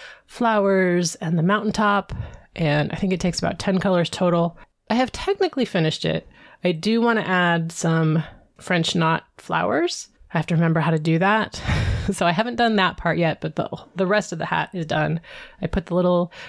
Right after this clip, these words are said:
Rocky Mountain tag on it. So I will have to get a modeled photo. There is a,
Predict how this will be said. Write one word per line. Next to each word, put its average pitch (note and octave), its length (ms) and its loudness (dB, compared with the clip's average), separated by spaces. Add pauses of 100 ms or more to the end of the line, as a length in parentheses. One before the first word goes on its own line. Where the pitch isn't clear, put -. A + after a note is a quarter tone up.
(120)
Rocky F#3 220 -2
Mountain F#3 220 2
tag F3 400 0
on E3+ 240 2
it. F3 360 0 (480)
So F3+ 100 0
I E3+ 60 2
will E3+ 140 2
have E3+ 180 2
to F#3 120 0
get F#3+ 160 2
a G3 60 4
modeled F#3 420 2
photo. D#3 560 2 (800)
There F3+ 140 2
is F3+ 160 2
a, D#3+ 380 2